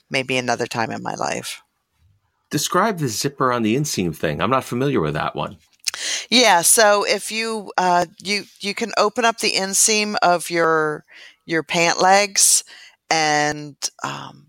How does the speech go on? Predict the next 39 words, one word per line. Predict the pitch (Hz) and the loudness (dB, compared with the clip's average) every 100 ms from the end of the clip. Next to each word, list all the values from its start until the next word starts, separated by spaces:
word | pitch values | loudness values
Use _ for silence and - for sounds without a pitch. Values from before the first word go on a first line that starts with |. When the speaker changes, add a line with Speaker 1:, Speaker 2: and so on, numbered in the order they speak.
| _ | _
Speaker 1:
put | - 165 | -8 -2
a | |
zipper. | 165 220 - 123 - _ - _ | 0 0 0 -4 -6 _ -20 _
So | - 180 165 160 | 0 2 4 2
if | 156 170 | -2 -4
you | 165 | 0
have | 165 156 - | 2 2 0
to | - 170 156 151 | -4 -2 -2 -2
adjust | 151 147 156 147 - | -4 0 0 0 -2
your | 160 | 0
socket | - 147 147 - 151 151 - | 4 4 2 0 0 0 -2
or | 143 | -6
you're | 135 | -6
constantly | - 151 143 - - 143 | -2 0 0 -2 -4 -4
changing | - 147 143 151 | -4 -6 -8 -4
sockets, | 151 139 - 147 - - - 160 | 2 2 2 -2 -4 -8 -4 0
a | |
lot | 156 160 160 | 4 6 4
of | 151 151 | 2 -6
new | 156 160 | -6 -4
amputees | 160 - 180 185 170 170 - 170 | -4 -4 -6 -2 0 0 -2 -4
will | |
do | 160 170 165 | -4 -2 2
that | 165 160 156 - - - _ | 4 4 0 -6 -20 -20 _
when | 156 151 | -4 0
they | 147 143 147 | 0 0 -2
need | 151 147 143 - - | -2 -2 -4 -6 0
access | 139 143 - 160 147 - | 0 2 2 4 4 0
to | - | -2
be | 147 | -2
able | 135 143 | -2 -4
to, | 139 131 127 - | -6 -6 -8 -8
to | - 147 | -6 -2
change | 151 135 131 | -2 0 0
socks | - 135 131 - - | 4 4 4 2 -2
and | 127 | -2
things | 127 120 | -4 0
like | 110 - | -2 0
that. | - - | 0 -2